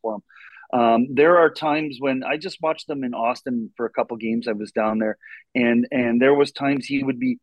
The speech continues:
you know what, trying to, he'd be turning back with pucks rather than playing more direct and, and, and, you know, chipping it by and skating by guys, or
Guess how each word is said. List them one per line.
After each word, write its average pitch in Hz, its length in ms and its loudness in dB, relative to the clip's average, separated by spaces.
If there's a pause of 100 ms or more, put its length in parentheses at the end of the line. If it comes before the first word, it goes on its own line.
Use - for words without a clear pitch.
(260)
you 131 100 0
know 135 100 4
what, 135 200 2
trying 147 240 -4
to, 127 140 -10
he'd 139 180 -12
be 143 80 -12
turning 156 320 0
back 131 280 2
with - 160 -6
pucks - 320 -4
rather 127 240 -2
than 117 140 -6
playing 123 300 0
more 117 160 -2
direct 104 480 -6
and, 98 220 -8
and, 110 200 -4 (340)
and, 113 280 0
you 123 60 4
know, 123 80 2
chipping 143 380 0
it 131 120 0
by 127 260 4
and 131 220 -4
skating 135 440 -6
by 117 240 0
guys, 104 380 -4
or 101 140 -8